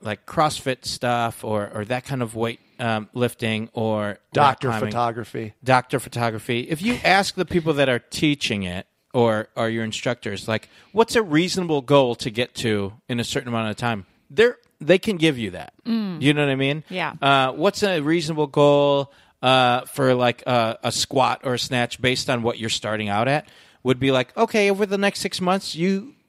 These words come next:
Speaker 1: if, if you keep working like this or you keep working hard, you should be able to get to around this number."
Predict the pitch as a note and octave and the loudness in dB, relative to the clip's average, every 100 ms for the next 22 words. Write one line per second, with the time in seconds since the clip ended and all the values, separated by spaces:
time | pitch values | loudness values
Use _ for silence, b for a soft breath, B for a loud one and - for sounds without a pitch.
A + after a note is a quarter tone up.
0 | _ E3 E3 F3+ D#3+ E3 - D3+ D#3 - | _ -2 0 -2 -2 -8 -6 -2 -2 0
1 | F3 E3+ - C3+ D#3+ - C#3 - C#3 C#3+ | -2 -2 2 2 2 -4 -6 -6 -4 -4
2 | D3 C3 C3+ C3 B2+ - - C#3+ C3+ C3 | -2 -2 -2 0 -2 0 -2 0 0 -2
3 | B2+ A#2 A2+ - _ - A#2 A2 A2 A2 | -4 -4 -6 -6 _ -2 0 2 0 -2
4 | G#2 G#2+ G#2+ G#2 G#2+ D#3 G3 | -2 -4 -6 -8 -4 -2 -4